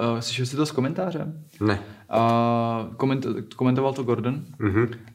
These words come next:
Speaker 1: A Gordon Ryan a právě říkal, eh,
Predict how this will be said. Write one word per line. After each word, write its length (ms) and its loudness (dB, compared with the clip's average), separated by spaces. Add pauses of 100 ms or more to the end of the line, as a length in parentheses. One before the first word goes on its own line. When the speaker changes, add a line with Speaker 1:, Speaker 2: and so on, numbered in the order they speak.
(120)
Speaker 1:
A 680 2
Gordon 280 0
Ryan 440 0
a 140 -2
právě 320 -2
říkal, 560 -2
eh, 20 -8